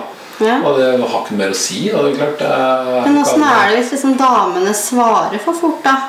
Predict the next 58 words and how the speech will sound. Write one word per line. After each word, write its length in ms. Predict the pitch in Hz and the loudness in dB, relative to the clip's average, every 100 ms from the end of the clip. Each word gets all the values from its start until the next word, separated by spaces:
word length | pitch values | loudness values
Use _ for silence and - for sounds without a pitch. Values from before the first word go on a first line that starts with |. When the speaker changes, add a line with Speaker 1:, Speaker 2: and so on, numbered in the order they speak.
| - | -8
Speaker 2:
Ja. 160 | - 240 - - - | -2 -2 -2 -6 -16
Speaker 1:
For 180 | - 254 | -4 0
jeg 80 | 294 | 2
har 140 | 320 | 2
tenkt 260 | 233 214 208 | 0 0 -2
litt 120 | 196 | -2
sånn 260 | 190 180 185 | 0 0 0
at 180 | 185 208 | 0 0
noen 180 | 196 | 0
ganger 260 | 175 170 175 | 0 0 -2
bare 160 | 170 170 | -2 -2
sånn, 80 | - | -4
«Nei, 120 | 156 | -6
vet 160 | - - | -6 -8
du 60 | |
hva, 80 | - - | -8 -8
slapp 280 | - - - | -6 -6 -8
av 80 | - | -10
litt. 200 | - - - - - - - | -12 -16 -18 -20 -20 -18 -2
Nå 80 | 214 208 | -2 0
trenger 240 | 196 175 | 0 0
du 40 | 170 | 0
ikke 120 | 180 | 0
å 40 | 180 | 0
svare 180 | 170 | -2
så 140 | - 165 | -2 -2
fort.» 320 | 175 170 - - - | -2 -4 -8 -12 -8
Speaker 2:
Nei, 120 | - 190 180 170 165 165 | -2 0 0 -4 -4 0
det 80 | 165 | 0
er 140 | 151 | 2
jo 100 | 165 160 | 2 2
det 80 | |
å 440 | 147 139 139 139 135 | 0 2 2 4 2
fremstå 460 | 135 127 104 107 117 | 0 -2 -2 -2 -2
som 160 | 131 123 | -2 -2
desperat, 480 | 110 - 107 123 | -2 -2 -2 -2
da. 120 | 120 - | -2 -4
Altså, 200 | 123 117 | -4 -2
i 60 | 120 | 0
gamle 180 | 107 98 | 0 0
dager, 160 | 110 113 | 0 0
hvis 100 | 120 | -2
du 80 | |
ringte 280 | 107 - 107 | -2 -2 -2
dagen 200 | 95 90 | -2 -2
etterpå, 300 | - - 90 | -4 -4 -2
du 60 | 98 | 0
har 80 | 98 | 0
møtt, 160 | 107 92 | -4 -6
møtt 200 | 90 90 | -6 -8
damer, 240 | - 95 - | -6 -6 -6
liksom, 160 | 104 | -6
ring-, 200 | 98 101 | -4 -4
ringte 280 | 104 107 - | -2 -4 -4
klokka 160 | - 98 | -6 -6
ni 200 | 92 90 95 | -4 -6 -4
dagen 280 | - - - | -4 -4 -4
etterpå. 280 | - 151 | -4 -2